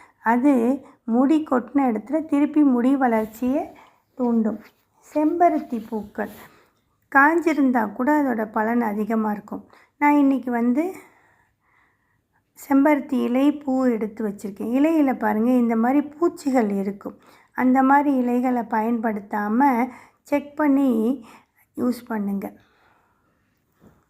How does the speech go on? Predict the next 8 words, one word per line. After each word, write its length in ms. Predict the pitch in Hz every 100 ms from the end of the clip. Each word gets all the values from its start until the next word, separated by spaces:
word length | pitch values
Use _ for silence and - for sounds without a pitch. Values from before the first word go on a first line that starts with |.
| _ _ _ _ _ _ _ _ _ -
இப்ப 340 | 233 226 262 220 247 - - _ _ _ _ 254
ஒரு 160 | 254
பாத்திரத்துல 800 | 254 254 247 247 262 254 - 240 247 226 269 302 _ _ _ _ _ _ _ _ _ -
அரிசி, 480 | 262 294 294 - - - _ _ _ _ _ _ _ _ _ -
நான் 300 | 269 277 311
ரேஷன் 440 | 277 262 254 269 233
அரிசி 340 | 214 208 214 196
தான் 280 | 254 220